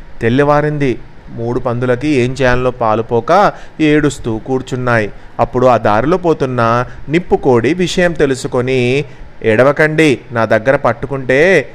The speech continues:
షాక్ కొట్టే తాళాలు ఉన్నాయి, వాటిని బిగించండి, ఆ తోడేలు వచ్చినప్పుడు స్విచ్ చేయండి, స్విచ్ on చేయండి, పట్టుకుంటే షాక్ కొట్టి అల్లంత దూరాన పడుతుంది, ఇక మీ జోలికి రాదు," అంది.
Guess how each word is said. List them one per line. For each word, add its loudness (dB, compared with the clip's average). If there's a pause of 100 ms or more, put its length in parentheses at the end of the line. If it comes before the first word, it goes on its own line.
(160)
షాక్ -2
కొట్టే 0
తాళాలు 2
ఉన్నాయి, 2 (200)
వాటిని 0
బిగించండి, 0 (280)
ఆ 2
తోడేలు 2
వచ్చినప్పుడు 2
స్విచ్ -4
చేయండి, 2 (560)
స్విచ్ 2
on -2
చేయండి, 2
పట్టుకుంటే 2 (240)
షాక్ -2
కొట్టి 2 (280)
అల్లంత 4
దూరాన 2 (680)
పడుతుంది, 0
ఇక -2
మీ -2
జోలికి 2
రాదు," 2
అంది. 0